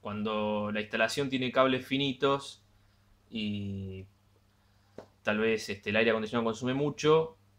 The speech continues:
cae mucho la tensión cuando arranca el compresor, y esa tensión que cae es lo que estamos simulando con el variac, y bueno, de esa manera nosotros, este, hacemos que se corte el circuito. Pero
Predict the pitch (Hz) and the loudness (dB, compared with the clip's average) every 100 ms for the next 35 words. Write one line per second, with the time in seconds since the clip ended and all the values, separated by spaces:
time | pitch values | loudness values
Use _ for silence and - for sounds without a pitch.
0 | 110 104 - 120 117 131 127 120 113 117 | -14 -14 2 4 6 4 2 2 2 0
1 | 131 120 113 123 123 120 113 117 120 131 | 0 2 4 4 4 2 2 0 0 0
2 | - 147 156 156 113 117 123 107 - 113 | 4 6 6 2 -4 -2 -2 -2 -4 -6
3 | 127 127 127 143 143 147 160 - _ _ | -4 -4 0 6 8 8 4 -2 _ _
4 | _ _ _ _ _ _ _ 120 117 107 | _ _ _ _ _ _ _ -2 0 0
5 | 104 123 120 117 117 123 123 120 123 139 | 0 0 0 -2 0 2 2 2 4 4
6 | 151 160 165 - 120 113 104 95 110 107 | 4 4 2 -4 -4 0 0 -2 -4 0
7 | 113 117 123 127 - _ - _ _ _ | 0 2 2 2 -4 _ -20 _ _ _
8 | _ _ - - - 120 107 113 104 117 | _ _ -20 -20 -12 -10 -6 -6 0 0
9 | 117 - _ _ _ _ _ - 117 - | 0 -6 _ _ _ _ _ -18 -18 -18
10 | - 101 95 92 92 95 - - 110 104 | -14 -10 -8 -8 -10 -14 -18 -12 -10 -10
11 | 104 101 95 107 104 101 104 104 107 101 | -8 -8 -4 -4 -4 -6 -8 -6 -6 -8
12 | 98 107 110 110 | -8 -4 -4 -4